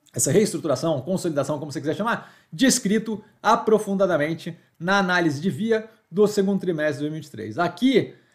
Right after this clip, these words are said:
eu vejo como mais relevante o comparativo versus a operação, tá? Então, através da margem e não de valores absolutos no que tange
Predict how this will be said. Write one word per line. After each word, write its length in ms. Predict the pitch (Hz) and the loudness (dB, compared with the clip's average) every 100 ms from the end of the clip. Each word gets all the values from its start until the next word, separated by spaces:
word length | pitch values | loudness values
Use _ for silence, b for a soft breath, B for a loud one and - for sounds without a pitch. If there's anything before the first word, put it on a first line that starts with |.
| B | B
eu 180 | 196 233 | 6 8
vejo 320 | 185 202 139 | 8 6 4
como 220 | 143 170 165 | -2 -6 -2
mais 300 | 185 202 156 | 2 2 4
relevante 580 | 175 143 156 131 - 165 | 2 2 -2 -4 -8 -8
o 100 | 190 | -2
comparativo 920 | 214 196 190 170 156 202 208 113 98 _ _ _ _ _ _ _ _ _ _ | 2 2 2 0 0 -2 0 -2 -8 _ _ _ _ _ _ _ _ _ _
versus 520 | 120 127 214 196 147 | -2 4 4 4 2
a 60 | 156 | 0
operação, 640 | 151 170 160 254 240 b b _ - | 2 0 0 0 -2 b b _ -6
tá? 180 | 127 | -4
Então, 200 | 139 170 | -2 -2
através 440 | 175 170 151 170 151 | -2 2 2 4 2
da 120 | - | 2
margem 520 | 147 220 175 127 110 - | 2 2 2 0 -6 -6
e 100 | 156 | 0
não 260 | 175 226 | 2 2
de 80 | 185 | 2
valores 320 | 147 151 139 | 2 2 0
absolutos 480 | 143 - 151 220 147 | -4 -4 -4 -4 -4
no 120 | 143 | -8
que 100 | 143 | -8
tange 460 | - 175 156 104 | -8 -4 -4 -6